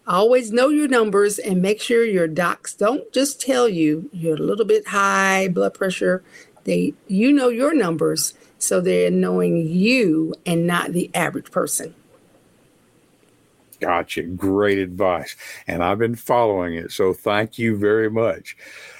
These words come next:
Speaker 2: All righty, folks, let's, uh, uh, Valda, don't go away. I wanna thank you in the green room, but to let folks know what's coming up next week,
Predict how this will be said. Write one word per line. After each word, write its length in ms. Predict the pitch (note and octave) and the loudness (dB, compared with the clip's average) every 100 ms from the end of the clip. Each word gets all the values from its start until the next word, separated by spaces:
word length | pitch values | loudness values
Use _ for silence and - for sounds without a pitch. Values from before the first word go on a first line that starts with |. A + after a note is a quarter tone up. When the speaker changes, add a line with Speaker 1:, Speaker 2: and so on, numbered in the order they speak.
| - | -16
Speaker 2:
All 380 | - G#2 A#2+ C3+ | -2 2 4 4
righty, 320 | C3+ C3+ C3+ | 4 4 4
folks, 400 | B2 C#3 C3+ - | 2 0 0 -2
let's, 420 | A#2+ B2 A#2+ - B2+ | -2 -2 -2 -6 0
uh, 280 | A2+ G#2+ | 4 4
uh, 340 | G#2 G#2 G2 F#2+ G2 | 2 2 2 0 0
Valda, 320 | A2+ A#2+ C3+ | 0 2 2
don't 240 | B2+ C3 C3 | 0 -2 0
go 80 | C#3 | 2
away. 580 | C3+ C3+ C3+ C#3 D3 | 4 4 4 4 4
I 140 | C#3+ A#2 | 2 2
wanna 360 | A2+ A#2+ A2 | 2 2 2
thank 380 | G#2 B2 A#2+ A#2+ | 0 0 0 0
you 140 | B2 B2+ | 0 2
in 100 | B2 | 0
the 80 | |
green 360 | B2 C3 C#3+ C3 | 0 2 4 2
room, 380 | A2+ A2 B2 F3+ | 2 2 0 -2
but 240 | G2+ F#2+ - | -2 -4 -2
to 80 | G2+ | 0
let 240 | A2 A2 | 0 -2
folks 320 | - A#2+ - | -2 -2 -2
know 140 | B2 A#2+ | 0 0
what's 300 | A2+ A2+ - | 2 -2 -4
coming 280 | C3+ A#2+ A#2+ | -4 0 0
up 140 | A#2+ | 0
next 400 | A#2 A#2+ - - | 0 0 -2 -4
week, 420 | B2+ C#3+ G2+ _ | 0 0 -2 _